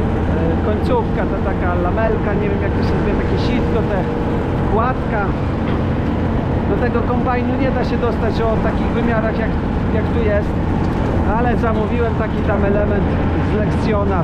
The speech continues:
przerobię sobie. Jeszcze z Lekcjona tutaj nic nie miałem, także coś będę miał. E, co więcej, a, no bo dziura jest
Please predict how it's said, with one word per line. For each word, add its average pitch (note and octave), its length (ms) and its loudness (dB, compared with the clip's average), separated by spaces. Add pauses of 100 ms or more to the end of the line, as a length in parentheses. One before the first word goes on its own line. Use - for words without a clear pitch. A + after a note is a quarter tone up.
przerobię G3 500 0 (100)
sobie. C#3+ 240 0 (1080)
Jeszcze - 240 0
z - 60 0
Lekcjona F#3+ 500 2
tutaj - 320 0
nic - 340 0
nie E3 60 0
miałem, F#3 400 0
także - 320 0
coś - 200 0
będę - 240 0 (100)
miał. F#3+ 160 2
E, F#3 40 0 (2250)
co - 200 0
więcej, G#3 400 0 (340)
a, G#3 180 2
no G#3+ 80 2
bo A3+ 140 0
dziura A#3+ 340 0
jest A3+ 280 0